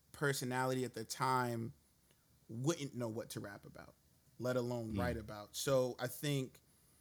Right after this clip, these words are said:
Speaker 1: I thank her though, because it kind of changed the way I look at rap, as opposed to being like, "Yeah, I'm from the gutter.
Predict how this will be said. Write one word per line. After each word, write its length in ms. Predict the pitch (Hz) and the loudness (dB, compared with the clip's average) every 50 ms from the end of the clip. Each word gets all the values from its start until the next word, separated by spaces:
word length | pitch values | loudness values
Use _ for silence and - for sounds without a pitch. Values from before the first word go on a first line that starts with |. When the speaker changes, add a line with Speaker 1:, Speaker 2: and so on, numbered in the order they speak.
| _ _ _ _ _ _ _ _ _ - | _ _ _ _ _ _ _ _ _ 0
Speaker 1:
I 80 | 156 160 | 2 2
thank 360 | 151 - - 196 208 208 - | 4 8 8 8 8 8 6
her 160 | - 151 127 117 | 4 4 4 4
though, 280 | 117 117 117 113 127 131 | 2 0 0 0 -2 -2
because 420 | 117 123 120 - - 160 147 139 135 | -2 -2 -2 2 4 6 6 6 6
it 140 | 135 120 - | 2 0 -2
kind 340 | - - 135 135 131 131 131 | 0 0 2 2 4 4 4
of 340 | 127 127 123 117 117 - - - - _ _ _ _ _ _ _ _ _ _ _ - | 2 2 2 -2 -4 -6 -8 -8 -10 _ _ _ _ _ _ _ _ _ _ _ -4
changed 520 | - - - - 151 147 143 143 123 117 | 0 2 4 6 6 8 8 6 6 4
the 80 | 110 127 | 2 2
way 180 | 117 131 127 123 | 4 4 4 4
I 80 | 113 | 2
look 280 | 110 110 120 120 - - | 0 -2 -4 -4 -4 -6
at 120 | 101 - - | -10 -12 -12
rap, 240 | 110 101 87 - - _ _ _ _ _ _ _ _ - _ _ _ _ _ - | -14 -14 -16 -18 -20 _ _ _ _ _ _ _ _ -20 _ _ _ _ _ -2
as 220 | 123 123 120 120 | 0 0 0 -2
opposed 760 | 120 113 - - 127 123 123 123 120 120 117 113 120 - - _ _ _ _ - | -4 -4 -2 0 0 2 2 2 0 0 -2 -4 -6 -10 -12 _ _ _ _ -12
to 200 | - - 131 120 | -8 -6 -4 -4
being 440 | 110 123 123 123 120 120 117 113 110 | -2 -2 -2 0 0 -2 -2 -4 -4
like, 280 | 113 107 104 107 110 - - - _ - - _ _ _ - | -6 -8 -8 -10 -12 -14 -18 -20 _ -20 -20 _ _ _ -6
"Yeah, 320 | 156 175 151 156 143 120 - - - - - - - | -2 0 0 0 0 -2 -4 -8 -16 -20 -16 -4 0
I'm 100 | 175 180 | 0 2
from 200 | 147 - 170 151 | 2 4 4 2
the 80 | 139 120 | 2 0
gutter. 400 | 123 131 180 175 147 127 110 | -2 -2 0 2 2 2 0